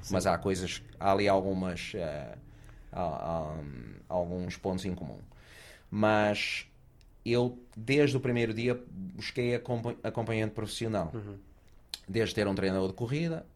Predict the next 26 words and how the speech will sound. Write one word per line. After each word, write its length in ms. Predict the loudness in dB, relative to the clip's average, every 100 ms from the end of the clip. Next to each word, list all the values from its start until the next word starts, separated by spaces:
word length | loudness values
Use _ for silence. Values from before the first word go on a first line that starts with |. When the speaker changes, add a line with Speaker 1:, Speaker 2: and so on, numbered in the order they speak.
| -12
Speaker 2:
a 100 | -8
ter 280 | -4 0 0 0 -4
nutricionista, 840 | -4 -4 -4 -2 0 0 -2 -6 -10 -2
e 120 | -2
a 20 |
depois 320 | 2 0 0
tentar 340 | 0 0 4 4
entender 360 | 2 2 4
o, 120 | 2 -2 -10 -18 -18 -20 -14 -8
o, 240 | -6 -6
o 80 | -8 -6
que 80 | 0
mais 300 | 2 2 2
é 60 |
preciso. 500 | 0 -2 -4 -4 -4 -14 -20 -20 -20 -4
Eh, 300 | 4 4 4
o 40 | 0
tipo 200 | -4 -2
de 60 |
treino 220 | 2 4
específico 600 | 2 -2 -2 -2 -2 -6
de, 340 | -2 0 0 0
de 120 | -2
ginásio, 500 | 0 2 4 2 0
de 60 | -6
reforço, 580 | -4 2 2 2 -4